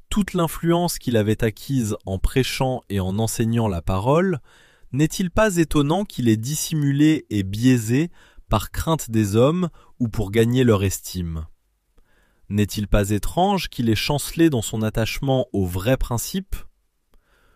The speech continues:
Que Dieu donne à chacun la connaissance de sa misère, de son incapacité, afin qu'il puisse, avec son aide, diriger sa propre barque droit au port. Au cours de son ministère,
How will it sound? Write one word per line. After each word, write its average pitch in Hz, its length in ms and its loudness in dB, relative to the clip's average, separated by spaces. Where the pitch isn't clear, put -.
Que 143 100 4
Dieu 131 380 4
donne 151 240 4
à 127 80 2
chacun 151 400 -2
la 110 100 0
connaissance 120 600 0
de 107 100 0
sa 104 160 0
misère, 92 680 -4
de 107 120 2
son 120 240 0
incapacité, 110 880 -2
afin 107 300 0
qu'il 98 240 -6
puisse, - 520 -4
avec 95 280 -4
son 98 280 -4
aide, 135 340 2
diriger 143 540 2
sa 104 200 -2
propre - 460 2
barque 120 580 0
droit 104 480 0
au 104 80 2
port. - 600 -6
Au 135 80 8
cours 220 200 4
de 143 80 2
son - 180 -2
ministère, 120 720 -2